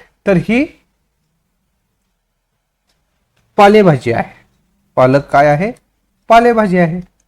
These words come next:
पालेभाजी आहे. तसंच मेथी ही सुद्धा मित्रांनो पालेभाजी आहे. चाकवत ही सुद्धा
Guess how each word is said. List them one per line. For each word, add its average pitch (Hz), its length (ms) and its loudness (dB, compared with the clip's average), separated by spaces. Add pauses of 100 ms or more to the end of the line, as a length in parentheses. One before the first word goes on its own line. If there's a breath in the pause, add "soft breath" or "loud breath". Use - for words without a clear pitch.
(360)
पालेभाजी 175 500 0
आहे. 143 200 -6 (640)
तसंच 233 340 -2
मेथी 202 500 0 (460)
ही 226 100 -2
सुद्धा 202 260 -2
मित्रांनो 196 420 -4
पालेभाजी 165 560 2
आहे. 131 280 -4 (800)
चाकवत 214 560 -2 (340)
ही 202 100 -4
सुद्धा 208 380 -2